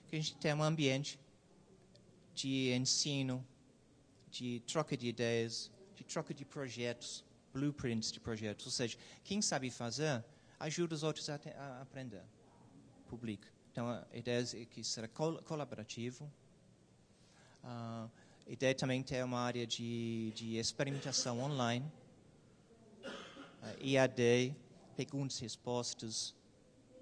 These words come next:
fórum, tudo que você precisa. Eh, informações, es-, espera-se corretos, precisos. Inclusive, abrindo algumas caixas pretas.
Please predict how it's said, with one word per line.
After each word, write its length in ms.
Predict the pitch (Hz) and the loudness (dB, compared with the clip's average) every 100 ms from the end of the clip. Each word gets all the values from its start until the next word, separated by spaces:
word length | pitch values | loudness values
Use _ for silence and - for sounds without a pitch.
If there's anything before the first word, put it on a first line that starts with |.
| - | -18
fórum, 600 | - - 123 127 120 117 | -8 2 6 8 6 0
tudo 300 | 113 165 160 | -4 -6 -6
que 300 | 151 139 127 123 - - - - - | -6 -4 -4 -8 -16 -20 -20 -20 -20
você 160 | - | -20
precisa. 420 | - - 107 98 - - - - - - | -18 -14 -12 -12 -16 -20 -20 -20 -20 -14
Eh, 220 | 139 147 | -8 -4
informações, 1000 | 165 170 160 160 - 151 151 160 - - - - - - - - - - | -4 0 0 2 2 2 2 0 -4 -8 -14 -20 -20 -20 -20 -20 -18 -6
es-, 200 | 156 - - - | -6 -6 -12 -6
espera-se 540 | 160 - 156 151 - | -4 2 2 4 0
corretos, 640 | - 165 147 110 - - - - | 4 4 6 4 0 -8 -10 -12
precisos. 680 | 131 - 131 127 - - - - - - - - _ - - - - - | -10 -6 -6 -6 -10 -16 -18 -20 -20 -20 -20 -20 _ -20 -20 -20 -14 -2
Inclusive, 320 | 175 190 170 | 0 2 2
abrindo 320 | 165 160 180 | 2 2 4
algumas 380 | 170 156 156 156 | 4 4 4 2
caixas 380 | - 151 143 147 | 0 0 0 -2
pretas. 500 | - 120 110 - - | 0 2 0 -2 -10